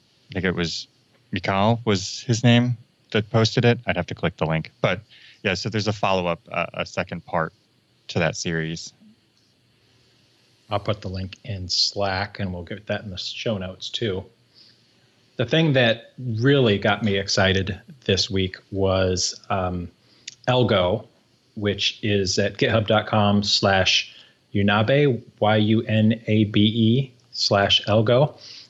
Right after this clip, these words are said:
Speaker 2: And that's, uh, Jupyter Notebooks, and it's a hundred percent Go compatible. So, um, unlike the Gopher Notes implementation, which is still awesome, um, but has a lot of limitations about what kind of Go code it,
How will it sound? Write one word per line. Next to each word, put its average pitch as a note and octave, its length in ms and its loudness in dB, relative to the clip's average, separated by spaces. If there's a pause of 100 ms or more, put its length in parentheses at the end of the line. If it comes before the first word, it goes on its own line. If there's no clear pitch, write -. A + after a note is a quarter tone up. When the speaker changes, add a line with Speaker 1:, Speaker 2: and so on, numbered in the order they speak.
(120)
Speaker 2:
And A2+ 120 6
that's, G#2 360 2
uh, G2+ 180 2 (480)
Jupyter C3+ 420 2
Notebooks, C3+ 840 0 (220)
and G#2 300 0
it's G2+ 140 -2
a G2+ 40 -4
hundred A#2 260 2
percent A2+ 360 2
Go A2 180 2
compatible. A2 600 0 (560)
So, G2 640 0
um, F#2 460 -4
unlike A2 400 4
the G2 260 0 (100)
Gopher A#2 320 2
Notes G2+ 420 2
implementation, F#2+ 840 0
which A2 160 -4
is F#2 120 0
still A2 260 2
awesome, C#3 520 0 (560)
um, F#2 300 -10 (160)
but A2 120 0
has G#2+ 180 0
a G2+ 60 0
lot G2 160 2
of G2 80 0
limitations F#2+ 580 -2
about F#2 380 -2 (200)
what G#2 340 -2
kind G#2 180 0
of F2 100 -4
Go F#2+ 180 0
code F#2+ 280 0
it, F2 180 -6